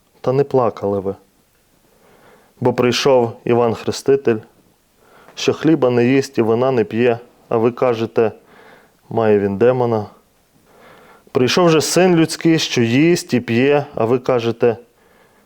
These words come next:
чоловік цей ласун і п'яниця. Він приятель митників і грішників. І виправдалася мудрість усіма своїми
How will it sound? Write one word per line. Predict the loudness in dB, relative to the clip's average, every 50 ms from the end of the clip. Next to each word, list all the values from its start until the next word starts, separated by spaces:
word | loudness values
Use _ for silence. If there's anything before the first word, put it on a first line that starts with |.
| _ _ _ _
чоловік | -8 -2 0 2 2 2 2 0 -2
цей | -2 0 2
ласун | 2 2 2 0 0 0 0 2 2
і | -2
п'яниця. | -2 -2 -2 -2 0 0 -2 -6 -6 -10 -10 -12 -12 -12 _ _ _ _ _ _ _ _ _ _ _ _ _ _ _ _ _ -2
Він | -2 -2 0
приятель | 0 0 2 4 2 2 2 0 0 0 0 -4 -8 -14 -8
митників | -2 0 0 0 0 -2 -2 -2 -2 -2 -2
і | -2 -2
грішників. | -2 -4 -4 -6 -8 -10 -10 -10 -8 -10 -12 -12 -14 _ _ _ _ _ -20 -20 -20 -20 -20 -20 -20 -20 -20 -20 -20 _ -20 _ -10 -4
І | -2 2
виправдалася | 2 2 2 2 0 0 0 2 2 2 0 0 -2 -4 -4
мудрість | 0 2 2 2 2 0 -2 -4 -4 -4 -14 -20 -20 _ _ _ _ _ _ -20 _ _ -12
усіма | -10 -10 -8 -6 -4 -2 -2 -2 -2
своїми | -4 -2 0 0 0 0 0 -2 -4